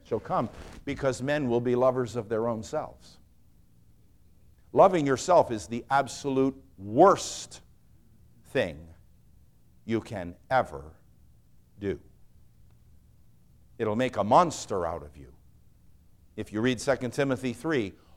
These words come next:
all the sins and crimes of mankind start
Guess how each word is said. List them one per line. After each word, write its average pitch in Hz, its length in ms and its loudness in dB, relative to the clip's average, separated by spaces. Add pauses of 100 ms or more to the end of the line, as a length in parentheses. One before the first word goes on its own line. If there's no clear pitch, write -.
(140)
all 180 440 10
the 151 160 2
sins 170 680 -4
and 123 300 -4
crimes 160 760 2
of 117 160 0
mankind 127 840 -6 (800)
start - 920 4